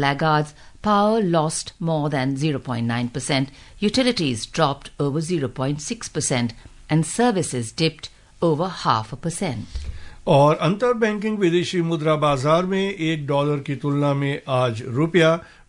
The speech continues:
Speaker 2: उन्नीस पैसे गिरकर सतासी रुपए छब्बीस पैसे पर बंद हुआ। दुनिया की छह अन्य प्रमुख मुद्राओं की तुलना में डॉलर इंडेक्स अंतर दिवसीय कारोबार में अट्ठानवे दशमलव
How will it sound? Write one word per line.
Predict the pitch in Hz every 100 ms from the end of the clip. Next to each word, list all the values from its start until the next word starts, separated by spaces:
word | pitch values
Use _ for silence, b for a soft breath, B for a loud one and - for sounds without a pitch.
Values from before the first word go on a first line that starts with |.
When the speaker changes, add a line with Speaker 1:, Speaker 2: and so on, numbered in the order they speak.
| -
Speaker 2:
उन्नीस | 156 170 226 240 -
पैसे | 156 127
गिरकर | 127 139 139 143 135 - B B -
सतासी | 165 143 160 170 - 233
रुपए | 214 - 151 151
छब्बीस | - 147 185 214
पैसे | - 131 107 123
पर | 131 120
बंद | 123 113
हुआ। | 117 143 - B B B B
दुनिया | 147 143 202 254 233
की | 185 170 -
छह | - 175 185
अन्य | 160 196 220 214
प्रमुख | 160 160 147
मुद्राओं | 156 131 139 131
की | 117 123
तुलना | 135 131 156
में | 185 214 214 B B -
डॉलर | 143 156 233 247
इंडेक्स | 160 147 151 143 - - b b b -
अंतर | 156 175 247 240
दिवसीय | 180 156 147 165 151 143
कारोबार | 151 135 131 131 135 143
में | 170 208 - B B _
अट्ठानवे | 113 - - 147 202 226 254
दशमलव | 160 120 160 147 151